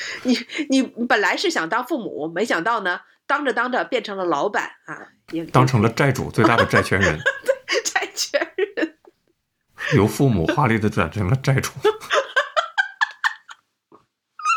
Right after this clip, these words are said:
Speaker 1: 实在太贴切了。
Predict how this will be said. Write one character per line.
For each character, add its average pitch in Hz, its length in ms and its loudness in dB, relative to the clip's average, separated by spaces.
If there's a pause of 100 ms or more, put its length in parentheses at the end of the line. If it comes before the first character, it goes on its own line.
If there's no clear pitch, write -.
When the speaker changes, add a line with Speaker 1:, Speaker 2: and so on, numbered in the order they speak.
(1500)
Speaker 1:
实 - 180 -4
在 453 60 -2 (160)
太 359 180 -2
贴 370 280 -2
切 415 200 -2
了。 214 220 -4